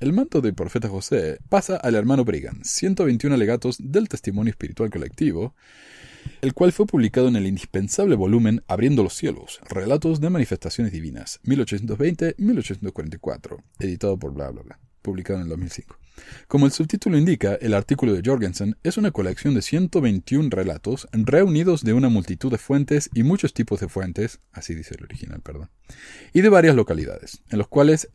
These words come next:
testigos dan fe de lo que vieron y oyeron. No puedo darle justicia a su trabajo en esta columna. Debe ser leído. Ok. Ciento veintiún personas, eh,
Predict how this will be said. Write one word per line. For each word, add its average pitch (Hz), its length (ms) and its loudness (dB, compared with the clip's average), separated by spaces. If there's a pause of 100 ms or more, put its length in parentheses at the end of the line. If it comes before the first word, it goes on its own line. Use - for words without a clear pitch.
(100)
testigos 170 520 0
dan 180 360 4
fe - 180 2
de 165 100 4
lo 104 80 4
que 95 120 -2
vieron 107 400 2
y 110 160 0
oyeron. 69 460 -6 (580)
No 185 260 6
puedo 185 300 8
darle 156 200 6
justicia 123 540 0
a - 140 -6
su - 120 -2
trabajo 92 460 -2
en 98 120 -2
esta 87 200 -6
columna. - 440 -12 (100)
Debe 107 360 0
ser - 200 -8
leído. 60 340 -16 (1300)
Ok. 202 180 4 (760)
Ciento 226 440 6
veintiún 165 380 2
personas, 117 760 -2 (880)
eh, 76 380 -6